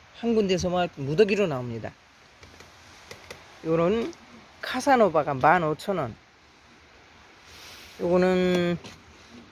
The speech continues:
요건 십삼 센치 화분에 이렇게 넘쳐 흘러서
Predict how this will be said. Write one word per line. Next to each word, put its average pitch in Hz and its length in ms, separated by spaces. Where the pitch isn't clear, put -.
요건 175 280
십삼 254 800
센치 214 360
화분에 170 520
이렇게 151 260
넘쳐 165 480
흘러서 151 500